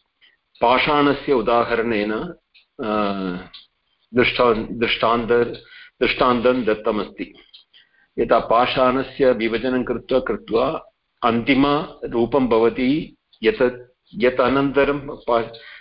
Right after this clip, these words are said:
अ, विभजनं न कर्तुं शक्यते, तस्थ अवस्थायां परमाणु इति उच्यते। किन्तु एक, अ, अवयव अन्य अवयवात् पृथक्त्वम्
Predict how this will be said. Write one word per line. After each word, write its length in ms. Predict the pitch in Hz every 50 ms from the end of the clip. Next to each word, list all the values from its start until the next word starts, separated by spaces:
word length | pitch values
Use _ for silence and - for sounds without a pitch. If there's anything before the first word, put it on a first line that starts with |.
| - _ _ _
अ, 440 | - 120 110 110 110 113 113 110 110 110 107
विभजनं 500 | 110 123 120 135 127 143 139 131 123 117
न 100 | 127 139
कर्तुं 380 | 139 - 110 104 - - 135
शक्यते, 600 | 123 - - 113 - - 113 107 90 107 110 131
तस्थ 720 | 151 - _ _ _ _ - 175 - - - - _ _ - 156 147 135 - - - - -
अवस्थायां 840 | 113 110 110 - - - 151 135 123 117 113 110 110 113 139 175 196 - - _ _ _ _ _ _ - - _ _ _ _ _ _ _ _ -
परमाणु 760 | 127 123 127 127 127 131 135 139 139 139 143 170 190 214 220 -
इति 180 | 135 131 -
उच्यते। 480 | 131 110 - - - 156 - 110 101 101
किन्तु 760 | - - - - 139 147 139 160 147 147 156 156 160 170 - - - _ _ _ - - - - -
एक, 340 | 135 143 160 165 160 - 165 170 165 185 180 - - - - - - - _ _ _ _ _ _ -
अ, 60 | 139 123 120 120 117 117 113 107 107 107 - - - _ _ _ _ _ _ - 131
अवयव 400 | 127 135 135 131 131 120 117 123 143 - - - - _ _ _ _ _ _ _ _ _ _ -
अन्य 320 | 113 123 127 147 165 180 202
अवयवात् 880 | 214 208 131 127 127 131 127 127 131 131 127 131 135 147 165 - - - - - - - - - _ _ _ _ _ _ _ _ _ _
पृथक्त्वम् 800 | - 123 131 - - 143 - - - - - 156 143 156 165 156